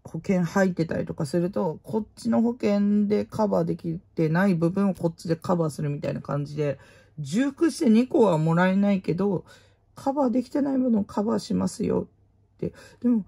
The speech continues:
こっちのカバーしてる方だけで、こう、行くことできるんですか？「あ、できます」とか言われて、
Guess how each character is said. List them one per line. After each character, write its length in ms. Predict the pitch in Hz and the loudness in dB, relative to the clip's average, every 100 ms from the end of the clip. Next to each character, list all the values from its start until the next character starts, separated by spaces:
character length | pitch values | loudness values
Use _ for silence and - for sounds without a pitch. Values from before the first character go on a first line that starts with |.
| _ - | _ -12
こ 80 | |
っ 40 | - | -8
ち 120 | 311 | -6
の 80 | 311 | -6
カ 220 | - 277 | -2 -2
バ 140 | 370 | 2
ー 80 | 359 | 0
し 120 | - | -2
て 100 | - | -2
る 120 | 262 233 | 0 0
方 420 | 254 247 233 208 226 _ | 0 0 0 -2 -6 _
だ 100 | 185 | -4
け 140 | 175 226 | 0 2
で、 200 | 202 185 | 2 0
こ 440 | - 165 160 156 | 0 0 2 0
う、 60 | - _ - | -6 _ -6
行 120 | 165 - | -6 -6
く 80 | |
こ 140 | - 247 | -8 -4
と 120 | 220 | 0
で 140 | 180 | 0
き 100 | 175 | 2
る 80 | 247 | 2
ん 80 | 226 | 2
で 60 | 170 | 2
す 80 | |
か？ 100 | - 180 | 2 4
「あ、 80 | |
で 160 | 214 269 | 6 4
き 140 | 320 | 4
ま 140 | 320 330 | 2 0
す」 80 | - | 0
と 60 | |
か 80 | 170 | 2
言 80 | 151 | 4
わ 80 | 160 | 4
れ 40 | |
て、 280 | 175 175 | 4 2